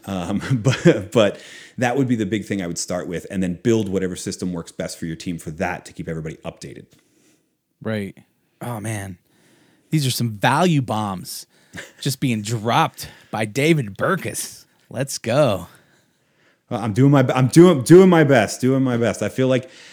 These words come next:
Speaker 1: I, I feel like, again, what peop-, most people need is a survival guide, 'cause you're exactly right. This is, this is almost like being bombed. This is, ev-, nobody was expecting it, and then nobody was expecting it to last this long. And now,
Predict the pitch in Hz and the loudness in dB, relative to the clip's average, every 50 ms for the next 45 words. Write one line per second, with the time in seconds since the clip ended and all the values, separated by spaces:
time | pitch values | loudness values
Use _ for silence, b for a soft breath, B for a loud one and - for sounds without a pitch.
0 | B B B B - - - - - 123 120 - - 156 165 160 156 147 135 - | B B B B -12 -12 -8 0 0 0 0 4 4 6 6 6 6 4 4 2
1 | 131 117 123 123 117 110 107 107 104 110 117 117 101 113 117 120 - 131 117 117 | 0 0 2 2 2 2 2 0 0 -2 -4 -2 0 0 0 0 0 -2 -2 0
2 | 113 110 107 104 95 98 90 - - 95 95 92 92 90 87 82 82 80 76 76 | 0 0 0 -2 -2 -4 -6 -6 -4 -4 -2 -2 -2 -2 -2 -4 -6 -8 -8 -10
3 | 80 - 87 82 95 92 87 87 101 95 92 - 104 92 92 90 82 69 69 92 | -10 -12 -10 -6 -6 -6 -4 -2 -2 -2 -2 -2 -2 -2 -2 -2 -4 -4 -6 -6
4 | 92 92 - 98 92 85 82 92 101 95 92 - - - 98 107 95 98 98 92 | -6 -6 -4 -6 -6 -8 -8 -8 -6 -6 -6 -6 -8 -8 -4 -2 -2 -2 -2 -2
5 | - - 95 92 82 - 98 95 90 87 78 78 80 78 76 80 76 76 92 90 | -4 -4 -6 -6 -4 -4 -4 -4 -4 -6 -8 -10 -12 -14 -14 -16 -12 -10 -10 -10
6 | - - 95 90 85 85 80 - - 107 107 101 110 117 120 127 123 127 120 110 | -8 -8 -8 -8 -10 -12 -14 -14 -8 -8 -4 -2 0 2 4 4 4 4 2 2
7 | 107 95 98 92 - - 107 98 - - 101 95 95 95 98 92 - b b b | 0 -2 -4 -8 -6 -6 -6 -6 -4 -6 -4 -4 -2 -2 -4 -6 -10 b b b
8 | b b 95 92 95 90 87 101 104 104 107 98 90 85 87 - - 95 90 - | b b -6 -4 -4 -2 0 0 0 0 0 -2 -2 -4 -8 -6 -6 -6 -6 -4
9 | 92 90 85 - 92 90 90 87 85 - - 92 85 - 87 87 87 90 87 87 | -6 -8 -6 -8 -8 -8 -8 -8 -10 -8 -10 -10 -10 -10 -10 -8 -6 -6 -6 -8
10 | 87 B B B B B B B B B 92 95 98 101 104 101 98 98 92 - | -10 B B B B B B B B B -4 -2 -2 0 0 0 0 -2 -2 -4